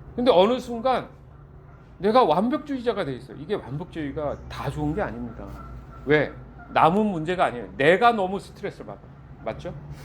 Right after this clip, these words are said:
내 자신이 너무 스트레스 받는 거야. 그 강박관념이 이상하게 생겨가지고.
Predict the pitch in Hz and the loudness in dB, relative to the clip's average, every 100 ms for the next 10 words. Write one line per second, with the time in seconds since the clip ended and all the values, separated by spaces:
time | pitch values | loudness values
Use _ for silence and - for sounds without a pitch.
0 | - - - - - - 180 247 294 269 | -16 -14 -14 -14 -12 2 6 6 4 2
1 | 285 311 277 330 370 - - 269 269 175 | 0 0 2 2 0 -4 -6 -6 -2 -2
2 | 151 175 151 131 143 104 - - - - | -4 -4 -4 -2 -4 -8 -14 -20 -20 -18
3 | - - - - 214 - 185 214 208 196 | -18 -18 -16 -4 -2 0 4 4 4 -2
4 | 190 180 165 135 170 165 147 165 151 117 | -2 -4 -4 -4 -4 -4 -6 -8 -8 -8
5 | 101 98 104 110 | -10 -14 -14 -14